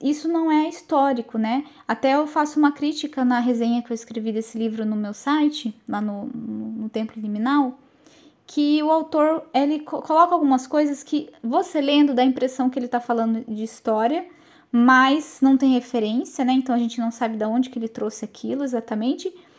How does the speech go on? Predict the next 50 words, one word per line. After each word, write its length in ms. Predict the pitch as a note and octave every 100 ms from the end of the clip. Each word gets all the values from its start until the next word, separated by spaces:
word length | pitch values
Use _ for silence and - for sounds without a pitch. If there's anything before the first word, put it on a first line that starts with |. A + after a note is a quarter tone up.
| _ _ _ _
E 120 | D4
aí 300 | D#4 D4+ D4+
ele 200 | D#4+ E4
não 160 | F4+ F#4
deixa 260 | F4+ F4 F4
claro 600 | - D#4 D4+ E4+ F4 B3+
que 140 | -
essas 240 | D4 D4+ D4+
coisas 380 | D#4 D#4 D#4
são, 460 | D4+ E4 E4 E4+ E4
é, 500 | - C#4 C#4 C#4 C4
mais 300 | C4 D4 F4
gnose 480 | D4+ D#4+ C4+ D#4 F4+
pessoal 480 | E4+ D4 - B3 A#3
dele, 380 | G#3 G#3 B3 C4+
ali 160 | A3+
dentro 340 | G#3 B3+ D#4 C#4+
da 80 |
prática 400 | C4+ A#3+ A3+ -
dele, 300 | G3+ A3 C#4+ D4 - -
o 80 |
que 120 | B3+ C4
não 140 | D4
tá 140 | D#4
errado 420 | D4 C4+ B3+ E4+ E4+
também, 420 | C4+ A#3+ A3 C4
mas 340 | C4+ C4 - - - _
acho 180 | - A#3+
que 100 | -
isso 180 | C4 C4
é 40 |
importante 420 | C#4 D4 D4 D4 D4
quando 140 | C#4
a 40 |
gente 220 | D4 C#4+ -
tá 120 | C#4+
passando 380 | C#4+ C#4 B3+ B3
pra 120 | A#3
outras 240 | A3 A3
pessoas, 300 | - A3 A#3+
é 40 | B3+
importante 520 | B3+ D4 D4 C#4+ C4+
deixar 260 | B3+ -
claro 340 | A#3+ B3+ A3 A3+
o 20 |
que 180 | A3+ D4
que 120 | D4+
vem 260 | B3+ B3+ C4
de 120 | A#3+
nós 500 | G#3+ A3 D4 -